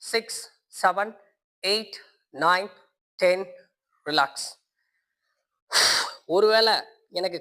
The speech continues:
கையை இந்த மாதிரி எடுத்து இப்படி நிமிர முடியல, பேலன்ஸ் இல்ல, அஹ், பயமா இருக்கு அப்படிங்கிறவங்க கையை கீழே வச்சுக்கோங்க. கைக்கு தேவைப்பட்டா பிளாக் வச்சுக்கோங்க. வச்சுட்டு என்ன பண்ணுங்க, இடுப்பை மட்டும் இப்படி கீழே தள்ளி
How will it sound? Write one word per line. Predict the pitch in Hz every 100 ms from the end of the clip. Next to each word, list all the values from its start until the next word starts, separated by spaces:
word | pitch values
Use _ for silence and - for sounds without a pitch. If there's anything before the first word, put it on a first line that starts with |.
| 180
கையை | 180 208
இந்த | 185 190
மாதிரி | 196 254 _ _ _ -
எடுத்து | 247 214 233
இப்படி | 202 180
நிமிர | 208 226 190
முடியல, | 185 185 143 156
பேலன்ஸ் | 180 208 214 -
இல்ல, | 175 170 135 _ _ _ -
அஹ், | 156 151
பயமா | 170 202 208
இருக்கு | 175 170 160
அப்படிங்கிறவங்க | 165 165 156 151 214 - _ _ _ -
கையை | 170 202 202
கீழே | 196 202 208
வச்சுக்கோங்க. | 160 - 185 175 202 - _ _ -
கைக்கு | 185 220 208 196
தேவைப்பட்டா | 196 190 175 185 147
பிளாக் | 180 202 180
வச்சுக்கோங்க. | 170 - 170 175 - _ _ _ -
வச்சுட்டு | 175 175 202 202 302 - - 180
என்ன | 214 202
பண்ணுங்க, | 185 175 196 240 - _ _ _ 233 _ _ _ -
இடுப்பை | 233 359 302 208
மட்டும் | 185 180 -
இப்படி | 214 196 196
கீழே | 233 233 165 165
தள்ளி | 170 180